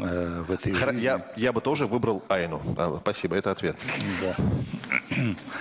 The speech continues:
Speaker 1: Спасибо ещё раз за приглашение. Я за то, чтобы территория стала Олимпиадой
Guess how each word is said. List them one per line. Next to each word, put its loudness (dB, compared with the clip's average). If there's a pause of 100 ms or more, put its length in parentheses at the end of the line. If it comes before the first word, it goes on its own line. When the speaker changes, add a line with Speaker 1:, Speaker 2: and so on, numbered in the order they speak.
(160)
Speaker 1:
Спасибо 2
ещё 2
раз 0
за 2
приглашение. 2 (540)
Я 2
за 2
то, 0
чтобы 2 (100)
территория 2
стала 2
Олимпиадой 0